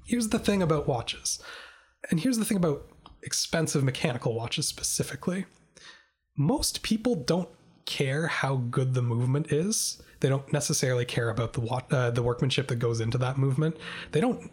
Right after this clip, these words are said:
even necessarily care that much about, like, very, uh, high-end styling.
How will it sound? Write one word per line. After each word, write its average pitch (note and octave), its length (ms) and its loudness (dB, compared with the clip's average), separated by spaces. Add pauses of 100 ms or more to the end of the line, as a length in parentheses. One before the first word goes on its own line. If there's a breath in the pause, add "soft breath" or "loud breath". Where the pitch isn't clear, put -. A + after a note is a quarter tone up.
(160)
even G#3+ 340 2
necessarily F#3+ 560 0
care D3+ 300 2
that B2+ 360 0
much - 400 0
about, B2 560 2 (540 loud breath)
like, A#2 320 -2
very, A#2+ 1000 0
uh, A2+ 240 0
high-end A#2 540 0
styling. D#3 640 0